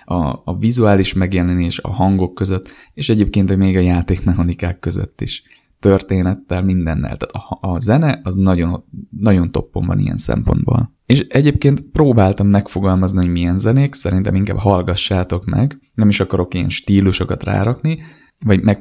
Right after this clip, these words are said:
megpróbálni megfogalmazni, hogy milyen stílus. Legyen elég annyi, hogy nem ilyen nagy zenekaros klasszikus zene,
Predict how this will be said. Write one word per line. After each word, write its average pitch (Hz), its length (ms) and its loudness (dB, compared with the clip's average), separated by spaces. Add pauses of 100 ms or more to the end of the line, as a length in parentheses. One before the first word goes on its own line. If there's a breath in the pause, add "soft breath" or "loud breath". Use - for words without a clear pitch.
(120)
megpróbálni 92 680 2
megfogalmazni, 90 720 0
hogy 90 120 0
milyen 92 240 0
stílus. 113 760 -4
Legyen 147 400 2
elég 107 240 4
annyi, 107 180 2
hogy 110 300 2
nem 143 240 2
ilyen 92 220 2
nagy 95 300 2
zenekaros 92 640 -2
klasszikus 95 560 -6
zene, 95 460 -2